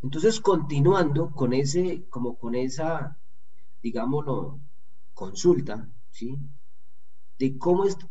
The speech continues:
de qué tienen, qué herramientas tienen ustedes allá, por ejemplo. Hay otra, hay otra que ya no es tema de legislación, sino es una política estatal,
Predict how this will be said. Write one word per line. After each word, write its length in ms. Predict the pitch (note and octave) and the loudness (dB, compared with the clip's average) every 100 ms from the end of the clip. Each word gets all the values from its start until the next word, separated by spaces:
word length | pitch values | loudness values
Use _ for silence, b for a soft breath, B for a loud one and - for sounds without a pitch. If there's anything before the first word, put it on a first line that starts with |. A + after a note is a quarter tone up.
| - | -4
de 260 | B2 B2 | -4 -2
qué 140 | - F#3 | 2 2
tienen, 320 | F#3+ G#3 G3 | 4 2 2
qué 180 | C#3+ D#3 | 0 0
herramientas 640 | F3 F#3 F#3 F3 F3+ F3 | 2 4 4 4 2 0
tienen 240 | F3 F3 F3 | 2 2 2
ustedes 400 | C#3+ B2 C#3+ C#3+ | 0 -2 0 0
allá, 320 | A2+ A#2 - - - - | 0 -2 -4 -6 -6 -4
por 140 | A#2 B2 | -4 -2
ejemplo. 400 | A#2 A2 G#2+ - - - - - - - - - | -2 -2 -4 -4 -4 -4 -4 -4 -4 -4 -4 -4
Hay 220 | C#3+ E3 A3 | 0 4 4
otra, 360 | - - - - - - - - - - - | 4 -2 -4 -4 -4 -4 -6 -6 -4 -4 -4
hay 200 | A#2+ C#3 | -2 2
otra 260 | F3 F3+ F#3+ | 2 2 -2
que 200 | D#3+ C#3 | 0 2
ya 180 | E3+ F3+ | 4 4
no 140 | G3 | 6
es 200 | G3+ - - | 4 2 -2
tema 320 | F#3+ F#3+ G3 G3 | 0 0 2 0
de 60 | |
legislación, 600 | E3+ C#3+ C3 B2 B2 E3 | 0 -2 -2 -2 -2 0
sino 160 | F#3 F3+ | 2 2
es 60 | |
una 360 | F3+ F#3 F3+ - | 2 0 -2 -2
política 800 | D#3 C#3 C#3+ A3 A#3 E3 - G2+ | 4 4 4 0 0 -2 -4 -4
estatal, 460 | - - D2+ - | -6 -6 -6 -6